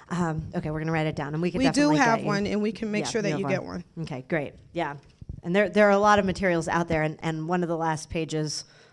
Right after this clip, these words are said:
Speaker 1: of our, our p-, last slides has a lot of different online resources, some of the stuff we're pulling from, and also we just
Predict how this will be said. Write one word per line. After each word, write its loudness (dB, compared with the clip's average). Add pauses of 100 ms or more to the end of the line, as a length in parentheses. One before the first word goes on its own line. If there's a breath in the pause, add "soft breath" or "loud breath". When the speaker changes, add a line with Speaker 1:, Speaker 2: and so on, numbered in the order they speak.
(180 soft breath)
Speaker 1:
of -10
our, -6
our -10
p-, -12
last -4
slides -2
has -4
a -6
lot -2
of -8
different -10 (240 loud breath)
online -4
resources, -4
some -10
of -8
the -8
stuff -10
we're -6
pulling -6
from, -6
and -8
also -6
we -6
just -8